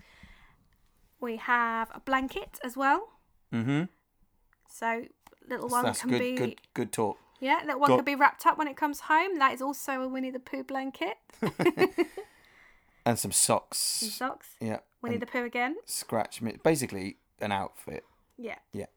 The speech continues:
Speaker 2: You've got a
Speaker 1: Socks.
Speaker 2: one outfit. <laughs>
Speaker 1: Socks, scratch mitts, hat. I've
Speaker 2: But the
Speaker 1: got
Speaker 2: thing is, we're gonna take a few outfits because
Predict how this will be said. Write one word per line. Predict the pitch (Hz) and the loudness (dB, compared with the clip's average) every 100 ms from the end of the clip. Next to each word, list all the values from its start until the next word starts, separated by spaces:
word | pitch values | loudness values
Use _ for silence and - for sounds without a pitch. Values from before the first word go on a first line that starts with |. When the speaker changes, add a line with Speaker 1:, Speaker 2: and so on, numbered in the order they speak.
| - | -4
Speaker 2:
You've | - | 2
got | 254 | 4
a | 104 | 4
Speaker 1:
Socks. | 120 | 4
Speaker 2:
one | 127 120 | 4 4
outfit. | 98 - - 139 - 131 - | 0 -6 -16 -16 -10 -10 -2
<laughs> | - 156 160 | 0 0 0
Speaker 1:
Socks, | - 330 - - - | 0 0 -2 -16 -16
scratch | - - 262 - - | -12 -4 -4 -4 -8
mitts, | 247 - - - _ _ - | -10 -10 -16 -18 _ _ -4
hat. | - 233 - - - - - _ - _ - - _ _ _ _ _ | 0 0 0 -14 -20 -18 -20 _ -20 _ -20 -20 _ _ _ _ _
I've | - 247 | 0 2
Speaker 2:
But | - | 2
the | 147 | -2
Speaker 1:
got | 170 | 0
Speaker 2:
thing | 139 | 0
is, | |
we're | 117 | 0
gonna | 147 156 | 0 0
take | - 117 | -2 -4
a | |
few | 110 131 113 | -2 0 0
outfits | 101 - - 110 - | 0 -6 -10 -10 -8
because | 131 110 120 110 | -10 -6 -6 -8